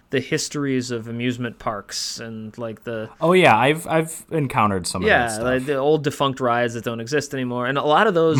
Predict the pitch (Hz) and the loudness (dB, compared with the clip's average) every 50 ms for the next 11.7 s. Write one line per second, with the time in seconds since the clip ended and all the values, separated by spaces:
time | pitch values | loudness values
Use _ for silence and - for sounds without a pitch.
0 | 123 110 123 113 113 127 120 117 113 117 117 107 - 123 - - 208 220 214 185 | 4 4 2 0 0 -2 -4 -4 -4 -6 -8 -10 -12 -10 -4 -2 -2 -2 -2 -2
1 | 170 151 151 - 135 123 123 127 127 123 117 123 139 135 - - 127 113 - - | -2 -2 -2 -2 -2 -2 -2 -2 -2 -2 -2 -4 -4 -4 -4 -4 -4 -6 -6 -10
2 | - - - 143 147 147 - 123 107 98 - - - 175 185 160 147 147 147 139 | -10 -6 -4 -4 -4 -4 -8 -10 -10 -10 -4 4 6 6 6 8 6 4 4 4
3 | 127 120 113 120 123 117 113 110 110 120 117 113 107 101 - - _ _ _ _ | 2 -2 -2 -2 -2 -2 -2 -4 -6 -8 -6 -6 -6 -8 -12 -16 _ _ _ _
4 | _ _ _ - 160 165 - - 147 135 135 131 127 123 127 - 135 131 131 135 | _ _ _ -2 -2 -2 0 2 2 4 4 4 2 0 -2 -2 -2 -2 0 0
5 | 131 131 127 123 120 113 - - 131 135 135 131 127 123 120 127 127 120 117 117 | 0 0 0 0 -2 -4 -6 -6 -4 -4 -4 -4 -4 -2 0 0 0 0 0 -2
6 | 117 113 - - - - 120 113 110 110 110 110 110 - _ _ _ _ _ _ | -4 -6 -10 -12 -10 -10 -8 -8 -8 -8 -10 -12 -14 -16 _ _ _ _ _ _
7 | _ _ - 127 123 120 117 117 113 107 113 110 107 107 - _ _ _ _ - | _ _ -10 -6 -6 -4 -4 -4 -4 -4 -4 -6 -6 -8 -10 _ _ _ _ -4
8 | 131 127 123 120 117 117 117 120 117 117 - - 135 123 117 113 117 123 120 123 | 0 2 2 4 4 2 2 2 0 -2 -4 -4 -6 -4 -4 -4 -2 -2 -2 -2
9 | 120 120 117 - - 147 139 131 120 123 117 110 - - - 127 120 120 117 113 | -2 -4 -8 -6 -4 -2 0 0 2 0 -2 -2 -4 -6 -4 -4 -2 -2 -4 -4
10 | 113 - 123 120 123 135 - 202 190 175 196 202 160 131 117 117 123 135 147 139 | -6 -10 -10 -10 -8 2 4 6 8 8 6 6 4 2 0 0 -2 0 2 2
11 | 135 123 120 123 131 135 131 123 - - 123 117 113 110 | 0 0 0 -2 0 0 0 -2 -2 -4 -6 -6 -6 -8